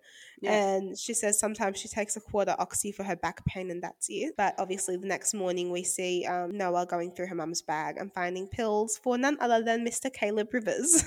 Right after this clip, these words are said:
Speaker 2: <laughs>
Speaker 1: Yes, yes. So it's Wednesday morning now when that happens.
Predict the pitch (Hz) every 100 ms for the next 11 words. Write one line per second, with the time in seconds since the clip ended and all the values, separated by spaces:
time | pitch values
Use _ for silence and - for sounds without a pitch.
0 | 427 - - - 214 175 - - 220 196
1 | 214 214 226 302 359 254 202 214 220 190
2 | 185 190 196 185 220 233 370 494